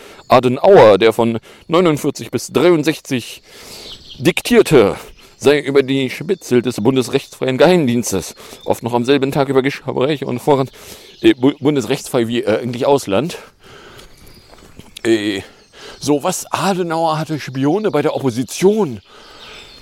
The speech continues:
Ja, also wenn, wenn wir jetzt heute jemanden erwischen, der, äh, als Diktator die Opposition ausschnüffelt, das finden wir voll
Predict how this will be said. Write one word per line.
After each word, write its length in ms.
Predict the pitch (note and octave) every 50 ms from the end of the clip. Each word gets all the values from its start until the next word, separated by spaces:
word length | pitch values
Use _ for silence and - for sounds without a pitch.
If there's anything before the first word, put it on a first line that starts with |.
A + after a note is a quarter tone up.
| - _ _ - -
Ja, 480 | - B2 B2+ C3+ C#3 C3+ B2 A#2 A2+ A2
also 220 | F2+ B2 B2 G#2
wenn, 160 | A#2+ B2 B2 -
wenn 220 | - B2+ C3 A2
wir 80 | B2 A#2+
jetzt 340 | B2+ E3 - - - -
heute 240 | - G2+ C3 E3 G#3+
jemanden 320 | G#3 A3+ G#3+ G#3 F#3 F3 F3
erwischen, 480 | D#3+ D3 E3 D#3+ D#3+ D#3 C3 C3+ B2
der, 500 | A#2 B2+ A#2+ A#2 A2+ A2+ A2 G#2 G#2+ G2+
äh, 220 | G#2 G#2+ G#2 G#2 G2+
als 460 | - E2+ G2+ G2+ - - - - - - - - - - - - -
Diktator 680 | - D3 - - - - - A#2 C3+ D3 F#3 G#3 G#3 F3
die 120 | - -
Opposition 540 | G#2+ G2+ B2 A#2 A2 A2+ G2 - A2+ A2 G#2+
ausschnüffelt, 420 | D3 D#3+ - - F#3+ F3+ E3+ E3+
das 140 | D#3 - -
finden 260 | - E3 E3 D3 D#3
wir 100 | C#3 D3+
voll 460 | C3+ - - - - G3 A#3 B3+ B3+